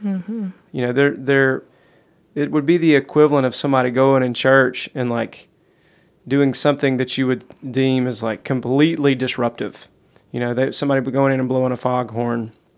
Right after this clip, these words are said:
Speaker 2: and everybody getting all riled up. Well, in some churches that may be awesome and they may accept that, but in some churches they'd be like, "Oh my gosh,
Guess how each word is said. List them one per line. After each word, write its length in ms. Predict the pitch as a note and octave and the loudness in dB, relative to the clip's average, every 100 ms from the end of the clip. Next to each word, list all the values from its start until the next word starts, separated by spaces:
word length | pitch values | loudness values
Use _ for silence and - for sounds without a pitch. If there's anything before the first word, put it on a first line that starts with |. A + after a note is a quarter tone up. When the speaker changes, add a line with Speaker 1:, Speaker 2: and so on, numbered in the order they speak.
| _ _ _ _ - | _ _ _ _ -10
Speaker 2:
and 160 | D#3 E3 | -6 -2
everybody 460 | C#3+ C#3 C3+ C3 | 0 2 2 2
getting 280 | B2 C#3 C#3 | 0 -2 0
all 180 | C3+ B2+ | 2 2
riled 260 | B2 A#2+ B2 | 2 0 2
up. 280 | B2+ - _ | 0 -2 _
Well, 240 | D3+ C3+ C3+ | -2 0 0
in 80 | C3 | -2
some 180 | D#3+ | -2
churches 320 | E3+ C#3 C3 B2 | 0 -2 -2 -6
that 140 | C3+ | -4
may 140 | C#3 B2+ | -4 -4
be 180 | B2 A#2+ | -4 0
awesome 500 | C#3 F3+ - - B2 _ - | 2 2 -2 -10 -16 _ -8
and 160 | C#3 | -2
they 80 | C3 | 0
may 200 | C3+ C3 | 0 0
accept 340 | B2 - D3+ C3+ | 0 2 2 0
that, 200 | A2+ C#3 | -6 -4
but 80 | |
in 60 | C3 | -4
some 160 | - D#3 | -2 -4
churches 260 | C#3+ B2 | -2 -2
they'd 80 | A2+ | -4
be 60 | A2+ | -8
like, 120 | B2 C#3+ | -8 -4
"Oh 220 | B2+ A#2 | -4 -4
my 160 | A2+ G#2+ | -8 -12
gosh, 280 | E2+ - | -12 -14